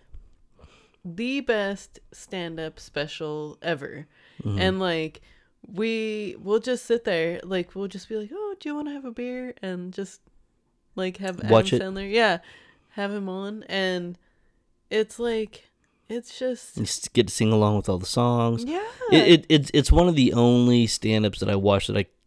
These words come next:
Speaker 2: feel like I'm there.
Speaker 1: Yeah, and, and, and you don't, and you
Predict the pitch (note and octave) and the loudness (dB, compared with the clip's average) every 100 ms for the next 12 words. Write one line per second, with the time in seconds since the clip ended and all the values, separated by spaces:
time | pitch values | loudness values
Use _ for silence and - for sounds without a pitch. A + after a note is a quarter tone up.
0 | _ _ _ - B2+ A#2+ G#2 G2 - G2+ | _ _ _ -4 2 4 4 2 0 0
1 | G2 F2 F2+ F2+ G2 - - - F3 G#3+ | 0 -4 -4 2 4 2 -4 -12 -10 -4
2 | D4+ C#4+ A#3 B3 G#3+ B3+ B3 - A#3+ B3 | -4 -2 0 0 0 -2 -2 -4 -4 -2
3 | A3 B3 - A3 G#3+ G3+ | -2 -2 -2 -4 -4 -6